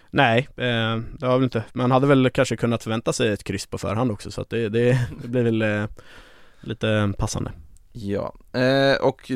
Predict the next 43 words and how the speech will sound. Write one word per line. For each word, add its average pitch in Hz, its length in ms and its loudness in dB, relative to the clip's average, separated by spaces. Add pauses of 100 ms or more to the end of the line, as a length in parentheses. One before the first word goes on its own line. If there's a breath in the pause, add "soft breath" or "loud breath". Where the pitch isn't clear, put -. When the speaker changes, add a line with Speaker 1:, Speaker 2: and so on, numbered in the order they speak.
Speaker 2:
fler 147 280 0
kryss - 420 -4
kan 147 280 4
det 226 60 0
nog 156 140 4
mycket 135 220 4
väl 123 120 6
bli 120 240 2
i 123 40 4
omgången 117 320 0
som 113 320 -6
väntar. 110 640 -2 (400 soft breath)
Intressant 123 580 2
här 123 60 6
med 113 120 2
fredagsmatch 156 1160 2
mellan 180 320 -2
Elfsborg 127 520 2
och 123 60 2
F 117 120 -2
K 123 80 -2
Göteborg. 113 760 0 (180)
Slår 123 280 -2
igång 117 300 2
direkt 127 480 0
där. 107 280 0 (340 loud breath)
Och 135 200 -4
kanske 156 220 2
det - 120 4 (160)
primära 190 720 4
inför 120 420 0
den 107 160 -2
här 98 240 -2
omgången 101 380 -6
som 92 160 -10
stundar, 98 360 -6
det 110 120 0
är 104 280 2
ju 95 100 -6
såklart 101 640 -4
att - 420 -6
restriktionerna - 680 -8
släpper. - 460 -8